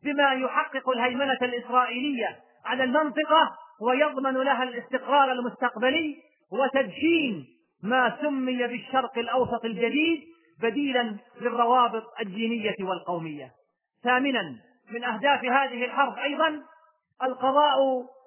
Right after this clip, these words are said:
على جميع ألوان الاستقلال في المنطقة،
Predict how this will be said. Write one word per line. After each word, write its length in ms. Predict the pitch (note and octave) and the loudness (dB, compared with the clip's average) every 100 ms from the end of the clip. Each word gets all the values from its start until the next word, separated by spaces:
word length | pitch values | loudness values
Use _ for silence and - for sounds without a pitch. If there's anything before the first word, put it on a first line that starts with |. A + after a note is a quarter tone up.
| - | -12
على 400 | F3 A#3 C4 B3+ | -2 2 4 4
جميع 560 | A3 D4 E4 D#4 C4+ B3+ | 2 -2 0 -2 -2 0
ألوان 320 | B3+ C4+ C4 | 2 2 2
الاستقلال 720 | B3 A#3+ - A#3 A3+ B3 A#3 G#3+ | -2 -6 -8 -6 -2 -2 -2 -6
في 100 | A3+ | -4
المنطقة، 560 | A#3 A#3 F#3+ F#3 D3+ | -2 -2 -4 -10 -10